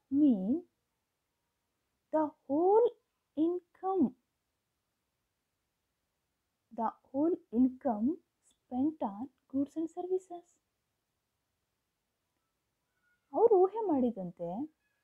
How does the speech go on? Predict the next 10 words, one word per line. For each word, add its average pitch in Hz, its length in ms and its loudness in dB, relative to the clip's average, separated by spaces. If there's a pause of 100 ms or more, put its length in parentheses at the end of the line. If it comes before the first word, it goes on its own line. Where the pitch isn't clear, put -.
(2250)
ಉತ್ಪಾದನಾಂಗಗಳು 330 1040 4
ಸ್ವೀಕರಿಸಿದಂತಹ 311 1000 0 (220)
ಆದಾಯವೆಲ್ಲವೂ 269 960 2 (160)
ಸಹ 202 160 -8 (560)
ಸರಕು 359 380 -2
ಸೇವೆಗಳ 294 560 -2
ಮೇಲೆ 262 280 4 (160)
ವೆಚ್ಚ 220 320 -6 (420)
ಆದ್ರೆ 226 340 -4 (640)
ಆಗ 330 300 -6